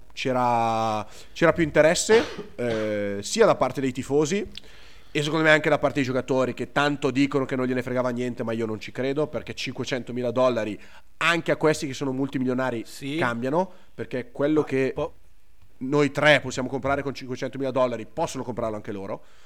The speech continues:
Speaker 1: perché il, il valore monetario è quello. E soprattutto ricordiamoci che nelle squadre, nelle contender, ehm, la squadra viene fatta spesso con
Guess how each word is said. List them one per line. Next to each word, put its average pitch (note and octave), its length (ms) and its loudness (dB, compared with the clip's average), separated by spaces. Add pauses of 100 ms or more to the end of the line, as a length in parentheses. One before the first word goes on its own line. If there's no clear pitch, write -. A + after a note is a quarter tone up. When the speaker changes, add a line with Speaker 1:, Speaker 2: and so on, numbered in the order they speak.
(1080)
Speaker 1:
perché A2+ 320 -6 (380)
il, C3 120 -8
il B2+ 100 -6
valore C3+ 260 2
monetario B2 540 0
è - 80 -6
quello. C3 480 -2 (320)
E D#3+ 100 -2
soprattutto F3 580 -2
ricordiamoci B2+ 680 -2
che A#2+ 380 -4 (140)
nelle C3 280 -4
squadre, G#2+ 720 -2 (380)
nelle B2 200 -8
contender, G#2 760 -6 (520)
ehm, F#2+ 540 -10 (100)
la C3 120 -4
squadra C#3+ 300 2
viene B2+ 160 -2
fatta C3 300 -2
spesso C3+ 340 -4
con A#2 300 -4